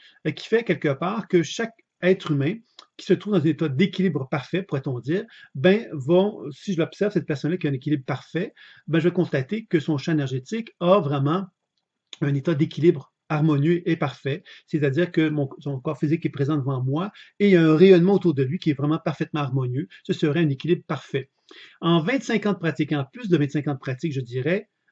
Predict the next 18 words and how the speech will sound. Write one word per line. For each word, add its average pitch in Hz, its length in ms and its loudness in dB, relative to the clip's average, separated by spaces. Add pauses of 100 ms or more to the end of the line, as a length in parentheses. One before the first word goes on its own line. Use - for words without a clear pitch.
(160)
euh, 151 380 0
je 147 120 -2
n'ai 165 160 4
jamais 202 200 2
observé 180 760 2
de 143 160 -4
champ 156 160 -4
énergétique 156 460 -2
parfait. 135 440 -6 (260)
Vous 151 60 0
allez 147 100 2
me 143 40 0
dire, « 160 180 6
Ben 147 120 2
non, 151 100 2
c'est - 120 -18
pas 151 100 -4
possible. » 147 560 2